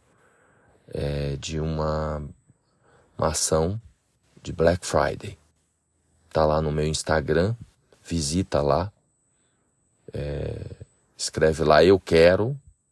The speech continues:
e eu mando um direct com um cupom de desconto, de fato,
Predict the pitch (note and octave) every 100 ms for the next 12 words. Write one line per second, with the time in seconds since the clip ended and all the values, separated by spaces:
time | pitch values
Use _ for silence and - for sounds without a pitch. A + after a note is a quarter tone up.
0 | _ _ _ _ _ _ _ _ _ _
1 | D2 D#2 E2 E2 E2+ E2+ E2 E2+ F2+ F#2+
2 | F#2+ G2 D#2+ D#2+ - - - _ - D2+
3 | E2+ - G#2 F#2+ - D#2+ E2 F#2 - -
4 | C2+ E2+ - - D2 C#2+ - - _ _
5 | _ _ _ _ _ - G2+ - F#2+ F2
6 | F2+ -